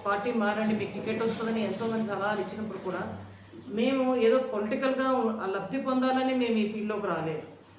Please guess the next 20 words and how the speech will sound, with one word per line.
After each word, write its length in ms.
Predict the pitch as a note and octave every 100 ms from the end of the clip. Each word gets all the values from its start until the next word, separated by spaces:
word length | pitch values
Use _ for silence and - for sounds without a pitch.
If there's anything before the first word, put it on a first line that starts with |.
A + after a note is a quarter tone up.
| - - D4
So 140 | C#4
మాకు 240 | A3+ A#3 B3
ఈ 40 |
పార్టీ 340 | G#3+ F#3+ -
మీద 180 | D4+ D4
అభిమానము, 640 | B3+ A#3 B3+ B3+ B3 A#3+ A#3
ఈ 180 | G#3
పార్టీ 680 | A3 G#3+ G#3+ C4+ B3+ B3 A#3 A3+
యొక్క 220 | A3 A3 A3
ఐడియాలజీ 640 | G3+ G#3 A#3+ A#3+ A#3+ B3
మాకు 280 | A#3 G#3+ G#3+
నచ్చింది 360 | G3 A#3+ A3+
కాబట్టి 220 | A3 A3
మేము 160 | B3+ A3
ఈ 460 | G#3+ G#3 G#3 G3 E3+
జగనన్న 400 | F#3 G#3 A3+ A3+
అభిమానులుగా 580 | A3 A3+ A#3 A#3 A#3
ఈ 220 | B3+ A3+ A3
పార్టీలో 360 | G3+ A3 A3
కొనసాగాం. 540 | G3+ F#3 F3+ F3+ -